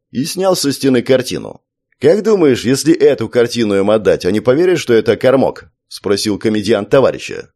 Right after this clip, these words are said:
"Сомневаюсь", — ответил Амфибос. Тогда переходим к плану "Б". С этими словами Ковалев покинул комнату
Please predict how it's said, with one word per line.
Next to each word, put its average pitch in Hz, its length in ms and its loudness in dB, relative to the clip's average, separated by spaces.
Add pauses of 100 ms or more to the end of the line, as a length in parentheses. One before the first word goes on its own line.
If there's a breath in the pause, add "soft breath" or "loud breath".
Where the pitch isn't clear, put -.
(140)
"Сомневаюсь", — 107 840 0 (260)
ответил 107 520 0
Амфибос. 117 560 -4 (500)
Тогда 135 340 0
переходим 165 600 2
к - 80 -16
плану 131 340 2
"Б". 92 300 2 (320)
С - 140 -8
этими 107 280 -2
словами 107 480 2
Ковалев 107 460 0
покинул 101 380 0
комнату 127 600 2